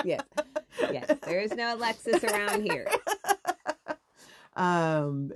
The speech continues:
Speaker 2: and what I think is gonna happen is it's gonna get so insane and loud, uh, that people will be forced to go within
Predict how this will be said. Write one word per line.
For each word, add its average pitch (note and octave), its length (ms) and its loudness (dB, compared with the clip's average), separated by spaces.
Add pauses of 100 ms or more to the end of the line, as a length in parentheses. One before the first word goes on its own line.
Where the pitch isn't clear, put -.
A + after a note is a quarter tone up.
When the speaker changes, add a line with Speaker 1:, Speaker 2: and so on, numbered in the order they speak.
Speaker 2:
and D3+ 760 0 (1900)
what F3+ 220 4
I F#3+ 120 6
think G3+ 240 0
is F3+ 120 2
gonna E3+ 220 0
happen C#3+ 840 -4 (400)
is D3+ 580 0 (1400)
it's F3+ 180 -4
gonna G3+ 200 0
get E3 180 -2
so F3 280 0
insane E3 760 -2
and E3+ 220 0
loud, D#3 520 -2 (800)
uh, C#3+ 500 0 (240)
that E3+ 400 -4
people G3+ 300 -2
will F#3 120 4
be E3 440 0
forced E3 460 -4
to F3+ 60 -4
go E3 220 0
within D#3+ 640 -2